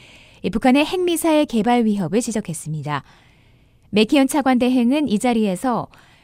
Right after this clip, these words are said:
북한의 계속적인 핵탄두와 그 운반 수단 시험이 주변국들의 직접적인 위협이 되고 있다며 미국이 동맹국에 대한 확장 억지를 보증하고 강화하는 것은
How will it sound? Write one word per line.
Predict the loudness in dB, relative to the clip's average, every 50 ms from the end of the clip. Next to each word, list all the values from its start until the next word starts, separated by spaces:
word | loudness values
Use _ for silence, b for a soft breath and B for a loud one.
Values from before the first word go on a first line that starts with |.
| b
북한의 | b -6 -2 2 2 4 4 4 2
계속적인 | 0 -2 -2 -2 0 0 0 -2 -2 -2 -2 -2 -2 0 0 -2 -2 -4 -4
핵탄두와 | -8 -12 -14 -10 -6 -4 -2 -2 -2 -2 -4 -4 -4 -2 -4 -4 -6 b b b b b
그 | -2 -2 0 2
운반 | 4 4 4 4 4 2 0 0
수단 | -2 -4 -6 -4 0 0 0 0 0
시험이 | -2 -4 -4 -4 -4 -2 -2 -2 -2 -4 -8 -12 b b b b b b b
주변국들의 | -4 -2 0 0 0 0 -4 -6 -6 -4 -2 0 0 -2 -2 -4 -6
직접적인 | -6 -4 -4 -4 -2 0 0 0 0 -2 -2 0 0 0 0 0 2 2
위협이 | 4 4 4 4 4 2
되고 | 0 -2 -4 -4 -6
있다며 | -8 -8 -8 -6 -4 -2 -2 -2 -4 -8 b b b b b b b b b b 0
미국이 | 4 4 4 4 4 2
동맹국에 | 2 4 4 4 4 4 2 0 0 0 0 2
대한 | 2 2 2 2 0 0 -2
확장 | -2 -4 -8 -12 -10 -6 -2 -2 0 0
억지를 | -2 -2 -4 -4 -4 -2 -2 -2
보증하고 | 0 0 -2 -2 0 0 0 0 0 0 -2 -4 -2 0 0 0 0 -2
강화하는 | -4 -2 0 2 4 4 4 2 2 0 0
것은 | -2 -4 -6 -6 -2 0 0 0